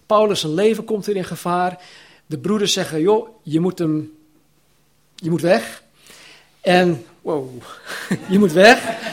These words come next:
En ineens scheen er een fel licht. Ehm, hij moet weg. En ze begeleiden hem naar Athene toe. Nou, waarom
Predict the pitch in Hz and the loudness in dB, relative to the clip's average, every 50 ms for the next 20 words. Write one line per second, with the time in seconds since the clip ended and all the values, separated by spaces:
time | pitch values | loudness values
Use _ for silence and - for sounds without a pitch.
0 | - - - - - - - - - - - - - - - - - - - - | -12 -10 -10 -8 -8 -8 -8 -10 -12 -16 -18 -20 -20 -20 -20 -20 -20 -20 -18 -10
1 | - - 160 175 175 202 220 196 - - - - - - - - - 196 190 185 | -6 -2 0 2 4 4 4 4 2 0 0 0 0 0 -2 -2 -4 -4 -4 -2
2 | 175 170 147 - - 233 220 202 202 180 147 - - - 185 185 185 190 - - | -4 -4 -4 -6 -6 -8 -8 -8 -8 -12 -14 -16 -18 -20 -20 -20 -20 -20 -20 -20
3 | - - - - - - - - 339 - - - 170 175 175 175 170 165 165 165 | -20 -20 -20 -18 -18 -18 -18 -20 -18 -14 -10 -4 0 2 4 6 6 6 4 2
4 | 156 147 127 - - - _ _ _ _ _ _ _ - _ - - - - - | -2 -4 -8 -14 -20 -20 _ _ _ _ _ _ _ -20 _ -20 -20 -12 -6 -2
5 | 180 196 190 175 139 147 165 208 247 247 - - - - _ _ _ _ _ _ | 2 2 2 2 4 6 6 6 4 2 -2 -12 -16 -20 _ _ _ _ _ _
6 | _ - - - _ _ _ _ _ _ _ _ - 214 202 202 202 202 196 190 | _ -20 -20 -20 _ _ _ _ _ _ _ _ 0 2 2 4 4 2 0 -2
7 | 175 - - _ _ _ _ - - - 196 170 170 - - - 202 208 214 233 | -6 -12 -18 _ _ _ _ -6 -2 -2 0 0 -2 -2 -2 0 2 4 4 4
8 | 226 220 196 196 208 196 185 185 180 180 175 170 170 165 - - - 190 190 180 | 4 2 2 0 0 0 2 2 2 2 0 0 -2 -6 -6 -4 -2 0 0 0
9 | 156 143 - 139 120 123 123 - _ _ _ _ _ _ _ _ _ _ _ _ | -2 -4 -6 -10 -14 -16 -16 -20 _ _ _ _ _ _ _ _ _ _ _ _
10 | _ _ _ _ _ _ - - - - _ _ _ _ _ _ _ _ - 165 | _ _ _ _ _ _ -20 -20 -20 -20 _ _ _ _ _ _ _ _ 0 2
11 | 151 147 - - - - - - - - _ _ _ - - - 175 135 185 208 | 2 2 0 -4 -16 -20 -20 -20 -20 -20 _ _ _ -20 -18 -10 -2 4 6 6
12 | 220 240 240 233 220 208 208 196 202 - | 8 8 8 6 6 4 2 -2 -4 -8